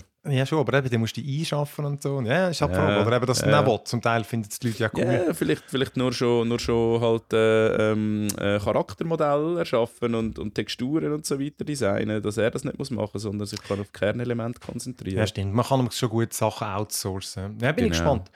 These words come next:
Speaker 2: Ja.
Speaker 1: Genau,
Speaker 2: Nein,
Speaker 1: Manor,
Speaker 2: also
Speaker 1: Manor Lords, ja, wirklich.
Speaker 2: Top,
Speaker 1: Also,
Speaker 2: wirklich. Also,
Speaker 1: absolut.
Speaker 2: ja, ich sage, ich sage, ich mache jetzt sicher noch einmal ein, ein, ein, ein Kampfszenario gegen einen anderen Herrscher. Das wollte ich schon noch machen, weil das Wachstum, das habe ich geschafft.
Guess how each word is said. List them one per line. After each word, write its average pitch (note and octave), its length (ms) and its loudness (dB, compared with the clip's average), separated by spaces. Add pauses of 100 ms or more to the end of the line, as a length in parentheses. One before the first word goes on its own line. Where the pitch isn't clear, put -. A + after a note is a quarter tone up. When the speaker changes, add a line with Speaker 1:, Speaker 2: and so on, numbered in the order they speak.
(160)
Speaker 2:
Ja. - 80 -12 (240)
Speaker 1:
Genau, F3+ 220 4
Speaker 2:
Nein, C#3+ 140 6
Speaker 1:
Manor, E3+ 80 6
Speaker 2:
also G3 260 4 (400)
Speaker 1:
Manor D3+ 380 0
Lords, A#3+ 320 -2
ja, F#3 180 0
wirklich. E3+ 220 -6
Speaker 2:
Top, E3+ 120 6
Speaker 1:
Also, C3+ 360 -2
Speaker 2:
wirklich. D#3+ 400 0 (220)
Also, B2 420 6
Speaker 1:
absolut. A2+ 240 0
Speaker 2:
ja, A2 140 2
ich B2+ 140 -4
sage, A#2+ 320 -4 (380)
ich - 140 -6
sage, A2 320 0
ich A2 60 -2
mache G#2+ 160 0
jetzt - 80 -6
sicher G#2+ 180 -2
noch G2+ 180 2
einmal G2 360 2
ein, F#2 280 -2
ein, F2+ 220 -4
ein, E2+ 420 -4
ein - 140 -8
Kampfszenario C3+ 880 0
gegen G2 280 -2
einen F#2+ 100 0
anderen F#2 320 0
Herrscher. A#2+ 380 -2 (180)
Das G2 160 -4
wollte G2+ 200 -4
ich - 40 -8
schon A2+ 120 0
noch B2+ 100 0
machen, B2+ 340 -6 (240)
weil F#2 220 -2
das - 120 -18
Wachstum, G2 380 -2
das F#2+ 140 -4
habe F#2 140 -4
ich F2 80 -12
geschafft. - 360 -2